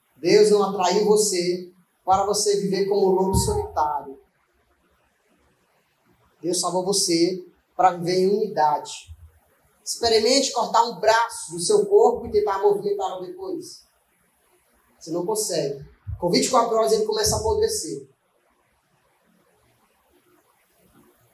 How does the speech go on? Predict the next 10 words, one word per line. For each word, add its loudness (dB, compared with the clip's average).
Aqui, 2
a 6
reunião 4
dos -8
santos, -2
né, -4
a -8
congregação -4
dos -10
santos, -6